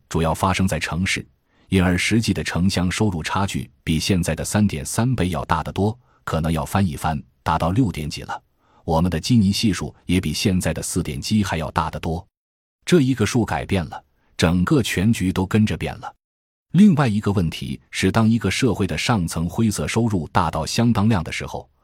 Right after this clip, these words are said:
灰色收入相关的制度保护，或者是为了保证灰色收入而事实上做出的制度安排，就很可能是政治诉求。有学者认为，我们现在有点东亚模式的毛病，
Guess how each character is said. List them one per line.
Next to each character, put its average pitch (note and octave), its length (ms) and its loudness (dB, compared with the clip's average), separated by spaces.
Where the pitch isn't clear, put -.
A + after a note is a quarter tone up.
灰 E3 300 0
色 D#2+ 200 -2
收 A#2+ 200 0
入 F2 160 -2
相 A#2 240 0
关 G#2+ 140 2
的 E2 100 -2
制 C#3+ 200 2
度 D#2+ 120 -4
保 C2 200 -6
护， - 360 -8
或 - 220 2
者 - 100 -8
是 - 140 -4
为 F2+ 120 0
了 F2 120 -6
保 D2 240 -2
证 D#2 180 -2
灰 A#2 260 0
色 D2+ 200 -4
收 A#2+ 200 0
入 A2+ 280 -2
而 E2 180 -4
事 G#2 240 0
实 E2+ 160 -4
上 D#2+ 260 -2
做 D#2 220 -4
出 - 140 -4
的 D#2 80 -6
制 E2+ 180 -2
度 - 80 -8
安 F#2 240 0
排， - 240 -6
就 F2+ 180 0
很 F#2 260 2
可 - 200 -2
能 D#2 160 -4
是 - 180 -4
政 G2+ 260 2
治 - 140 -6
诉 - 220 -6
求。 - 280 -10
有 G#2 200 4
学 A#2+ 260 4
者 F2 120 -2
认 E2+ 180 -4
为， C2 240 -10
我 G2 140 4
们 A#2+ 100 8
现 A#2+ 200 4
在 G2 140 2
有 G2+ 200 0
点 D2+ 280 -6
东 D3+ 220 2
亚 F#2+ 160 0
模 E2 160 -2
式 - 140 -2
的 D#2+ 100 -2
毛 D#2+ 220 -4
病， F2+ 220 -2